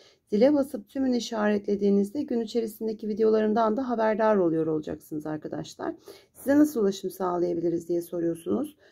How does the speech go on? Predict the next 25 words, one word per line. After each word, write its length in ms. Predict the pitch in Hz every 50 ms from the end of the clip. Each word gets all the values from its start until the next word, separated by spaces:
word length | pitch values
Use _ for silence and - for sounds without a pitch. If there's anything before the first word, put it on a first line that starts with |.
| _ _ -
Buketle 440 | 208 202 - 262 269 269 240 226 220
Kahve 300 | - 208 196 208 240 240
Falı 260 | 240 - 185 160 156
Instagram 500 | - - 170 - - 170 - 196 220 247
hesabından 760 | 262 262 247 - 262 254 254 240 254 247 233 254 247 - - - - - _ _ -
ve 80 | - -
aşağıda 420 | - 254 254 - 302 302 320 302
bıraktığım 520 | 311 302 294 294 302 - - 277 269 262
link 240 | 262 277 302 311 320
üzerinden 640 | 294 - 262 - 208 208 196 185 196 202 240 302 - - - _ _ -
bana 200 | - 254 254 240
ulaşım 340 | 233 233 226 214 - 196 196
sağlamanız 760 | 202 - 247 240 233 220 202 190 190 202 226 269 269 - - 214
mümkün 520 | 220 220 220 214 202 - - - 185 170
arkadaşlar. 840 | - - 170 170 170 185 185 - 180 175 170 170 - - 160 156 151
Şimdi 400 | 151 - - 302 302 254 220 226
ben 220 | 269 262 254 262 - - - - - _
kapattığım 580 | - 240 - 269 269 262 - - 269 269 269
fincanımı 640 | 269 269 262 254 247 254 247 240 247 247 262 285 277 _ _ _ _ _ _ -
niyetlenirken 920 | 208 214 220 247 254 233 254 254 254 277 311 311 - 240 190 185 - -
izleyecek 520 | 220 214 214 233 240 247 240 330 339 -
olan 160 | 277 247 240
herkesin 580 | 240 240 254 294 339 - 320 269 - 214 214 208
gönüllerinden 640 | 208 208 214 226 226 233 233 233 233 254 285 330 302
geçirdikleri 800 | 277 226 - - 226 196 208 202 - - 180 170 175 208 -